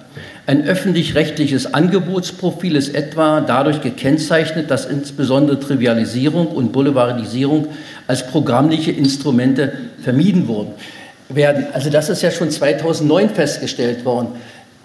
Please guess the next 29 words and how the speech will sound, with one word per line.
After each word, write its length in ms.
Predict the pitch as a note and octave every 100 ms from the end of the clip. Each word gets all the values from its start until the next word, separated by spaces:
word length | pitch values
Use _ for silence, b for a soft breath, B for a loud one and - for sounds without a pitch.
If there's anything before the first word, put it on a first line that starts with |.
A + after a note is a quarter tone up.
| _
Ist 200 | F3+ -
denn 160 | F3 E3
das, 220 | D3 -
was 160 | E3+ -
Sie 140 | E3
wollen, 220 | D3 D#3 D#3
so 140 | E3+
viel 260 | E3 D3+ -
anders? 600 | C3 D#3 F#3 F3+ - - B B -
Oder 180 | D3+
kann 180 | D3 D3+
man 120 | D#3+
nicht 180 | E3 E3
die 80 | E3
Formulierung 880 | - D#3+ D3+ D3+ E3+ E3 E3 E3 D#3
mit 160 | D3
der 140 | D3+ C3
Erklärung 500 | D3 D3+ D3+ D#3 D3+
jetzt 220 | C#3 C#3+
einfach 340 | C#3 - C3
lassen 360 | C3 D3+ - -
und 120 | C3+
Sie 140 | - B2+
haben 200 | C#3+ C#3
hier 120 | C#3
die 140 | A2+
Aufregung 680 | A2+ C#3 D3 E3 D3+ D#3 C#3+
nicht 280 | C#3+ C#3+ -
und 180 | -